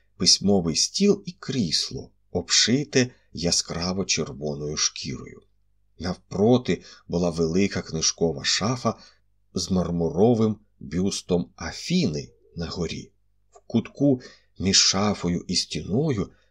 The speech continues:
стояв високий зелений сейф. Відблиск вогню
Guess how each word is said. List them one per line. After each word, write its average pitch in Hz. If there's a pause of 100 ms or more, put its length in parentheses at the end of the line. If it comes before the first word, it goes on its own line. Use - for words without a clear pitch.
(220)
стояв 92 (200)
високий 98
зелений 90
сейф. - (540)
Відблиск 87
вогню 87